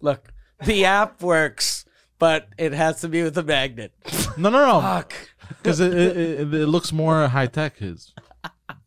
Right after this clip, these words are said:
Speaker 1: Wait, because of the magnet?
Speaker 2: No, I don't know.
Speaker 1: I
Speaker 2: The
Speaker 1: saw a fucking, I went to this guy's house.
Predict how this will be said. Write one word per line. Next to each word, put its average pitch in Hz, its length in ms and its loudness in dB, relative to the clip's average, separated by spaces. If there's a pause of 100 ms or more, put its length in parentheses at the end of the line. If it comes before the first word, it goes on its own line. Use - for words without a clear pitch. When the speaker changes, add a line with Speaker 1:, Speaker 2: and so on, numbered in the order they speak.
(540)
Speaker 1:
Wait, 190 180 2
because 208 380 -2
of 202 80 -2
the 170 80 -6
magnet? 202 500 -4 (960)
Speaker 2:
No, 175 120 0
I 143 120 2
don't 160 100 -4
know. 156 100 2
Speaker 1:
I 196 100 0
Speaker 2:
The 214 40 0
Speaker 1:
saw 277 240 2
a - 40 -2
fucking, 226 540 -6
I 151 120 -2
went 175 220 -6
to 214 100 -6
this 196 180 -10
guy's 160 300 -4
house. 143 280 -2